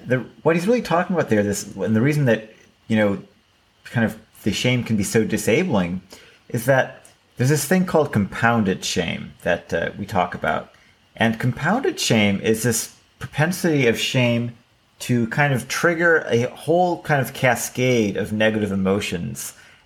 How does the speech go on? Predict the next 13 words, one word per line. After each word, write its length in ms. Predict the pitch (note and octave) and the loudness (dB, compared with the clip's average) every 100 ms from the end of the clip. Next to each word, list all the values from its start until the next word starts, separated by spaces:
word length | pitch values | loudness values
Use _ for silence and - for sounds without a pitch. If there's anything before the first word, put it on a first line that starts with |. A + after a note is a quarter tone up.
| - | -14
that 240 | G#2+ B2 B2 | 0 0 2
can 120 | B2+ | 0
basically 460 | A#2 E3+ - D3 A#2+ - | 2 2 0 0 0 -2
ma-, 220 | B2+ - | -4 0
end 140 | B2 | 2
up 140 | B2 - | 2 2
being 180 | A#2+ A2 | 2 2
a 180 | G2+ - _ | 0 -6 _
kind 220 | - A2+ | -2 0
of 60 | G#2 | 2
vicious 320 | B2 - A2+ | 2 0 0
cycle 540 | - A#2+ B2 F#2 D#2+ - | 0 0 2 0 -2 -2
of 380 | F#2+ F#2+ - | -2 -2 -6